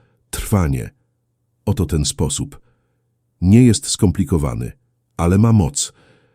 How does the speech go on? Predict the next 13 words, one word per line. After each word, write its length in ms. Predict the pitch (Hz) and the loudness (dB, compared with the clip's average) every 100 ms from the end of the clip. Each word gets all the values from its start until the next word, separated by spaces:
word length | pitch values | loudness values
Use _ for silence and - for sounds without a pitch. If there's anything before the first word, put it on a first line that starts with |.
| _ _ _ | _ _ _
Każdy 380 | - 117 107 92 | -2 0 2 0
krok 320 | - 120 104 | 0 0 0
otwiera 400 | 85 - 90 73 | -2 -4 -2 -2
kanał, 520 | 69 117 104 107 117 - _ _ _ | -2 0 2 2 2 -2 _ _ _
przez 240 | - 113 - | 0 2 2
który 300 | - 127 104 | 4 6 6
niebo 380 | 95 107 76 85 | 6 6 4 2
dotyka 460 | 90 - 76 73 | 0 0 -2 -2
twojej 340 | 67 76 67 64 | -4 -4 -2 -2
duszy. 380 | 69 - 57 - _ _ _ _ _ - | -4 -6 -10 -14 _ _ _ _ _ -2
A 80 | |
co 140 | 110 156 | 2 6
najpiękniejsze, 760 | 147 143 147 139 117 73 78 | 6 6 2 4 4 4 0